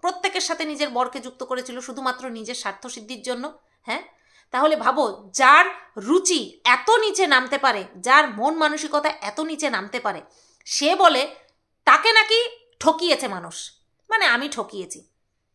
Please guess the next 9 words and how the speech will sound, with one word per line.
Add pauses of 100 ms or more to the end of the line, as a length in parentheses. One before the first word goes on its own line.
(460)
তোমাদের
মনে
পড়ে (340)
যে (920)
আমার
পেছনে
লাগার
আগ (120)
পর্যন্ত,